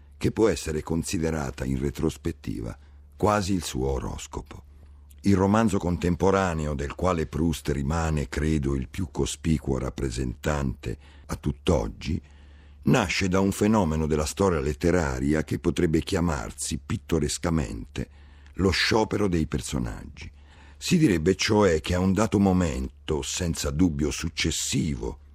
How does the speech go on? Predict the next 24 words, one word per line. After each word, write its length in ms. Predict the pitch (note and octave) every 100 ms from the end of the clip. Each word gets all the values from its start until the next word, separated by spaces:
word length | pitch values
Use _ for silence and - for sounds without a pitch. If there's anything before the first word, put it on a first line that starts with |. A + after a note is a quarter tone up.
| - - -
alla 220 | D2 B1
fioritura 640 | - C2+ C#2 C#2 D#2 C#2+
della 220 | C2 C2
grande 400 | B1 C2+ D#2+ C#2+
narrativa 580 | C2+ C#2 B1+ B1 C2+ C#2
russa, 580 | D2 C#2+ - - - F2 - - - - - -
i 100 | -
personaggi 760 | - D3+ - C3 B2+ D#2+ C#2 E2
di 80 |
romanzo 680 | C3 D3 F#2 B1 A#1 A#1+ C2 - - - - -
abbiano 440 | C3 F2+ D#2 E2+
iniziato 760 | F2+ G#2 C#3+ - E2 C2 -
una 160 | D2 F#2+
sorta 460 | - F#2 E2 - D2+
di 180 | C2 C#2
sciopero, 720 | - C#2+ - - A#1+ G#1 - - - -
bianco 760 | G#2+ A2 C#2 A1 - - D#2+ -
e 140 | - E2+
silenzioso. 840 | - C#2 G#1 - G#1+ G1+ - - - - - - - - -
Per 180 | - F2
i 80 | C#2
massimi 500 | D#2 G#2 F#2 D#2+ C2+
romanzieri 600 | B1+ C#2 C#2+ C#2+ E2 D2+
dell'Ottocento 1080 | A#1+ B1+ D2 - C3 - G#1+ G1+ - -